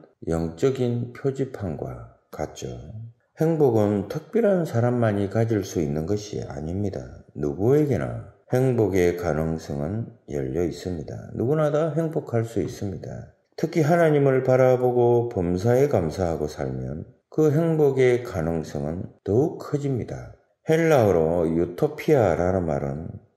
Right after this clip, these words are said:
이 세상에 없는 장소, 이런 뜻입니다. 가정이나 교회가 유토피아일까요? 아닙니다. 가정이나 교회를 유토피아로 만들려고 하면 그때부터 자꾸 기대하는 것이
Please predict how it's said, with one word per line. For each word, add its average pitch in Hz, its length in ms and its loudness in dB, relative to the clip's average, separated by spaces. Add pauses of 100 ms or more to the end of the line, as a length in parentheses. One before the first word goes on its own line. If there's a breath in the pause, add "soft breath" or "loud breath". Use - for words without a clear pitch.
(180)
이 160 180 2
세상에 127 600 0
없는 98 400 2
장소, 127 720 2
이런 98 220 -2
뜻입니다. 60 760 -10 (220)
가정이나 135 960 4
교회가 107 920 0
유토피아일까요? 104 1400 0 (120)
아닙니다. 71 880 -4 (160)
가정이나 107 580 2
교회를 98 680 2 (240)
유토피아로 120 880 2
만들려고 92 640 2
하면 69 560 -4 (260)
그때부터 139 560 0
자꾸 117 540 -2
기대하는 101 760 2
것이 78 640 -2